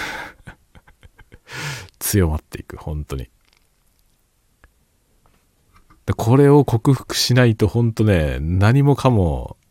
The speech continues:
できなくなると思うな。なんか、これを克服しないと、なんとかしてここの壁を脱しないとね、もはや自分を信じられないよね。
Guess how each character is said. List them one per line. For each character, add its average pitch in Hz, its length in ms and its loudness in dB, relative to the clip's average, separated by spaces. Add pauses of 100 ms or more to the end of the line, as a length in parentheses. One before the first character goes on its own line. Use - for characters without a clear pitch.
(280)
で 95 140 -2
き 113 100 0
な 90 100 2
く 71 80 -6
な 62 100 -10
る 62 80 -12
と 60 100 -12
思 60 160 -14
う - 20 -14
な。 57 240 -16 (140)
な 71 160 -8
ん 73 80 -10
か、 - 300 -14 (180)
こ - 160 -6
れ 92 60 0
を 82 100 -2
克 - 240 -12
服 - 100 -18
し - 160 -10
な 71 80 -6
い 65 80 -10
と、 - 220 -14 (1120)
な 107 100 0
ん 104 100 0
と 78 100 -6
か 71 100 -6
し - 80 -14
て 78 120 -12
こ - 120 -20
こ 69 340 -8 (240)
の 78 140 -6
壁 76 260 -6
を 69 120 -6
脱 80 140 -6
し - 200 -8
な 73 100 -4
い 67 80 -8
と - 100 -14
ね、 53 260 -14 (4000)
も 117 140 2
は 95 120 0
や 71 60 -2
自 80 200 -4
分 117 200 2
を 110 60 4
信 107 300 0
じ 101 100 0
ら 95 100 4
れ 92 80 2
な 71 100 -4
い 53 220 -12
よ 57 100 -12
ね。 - 180 -16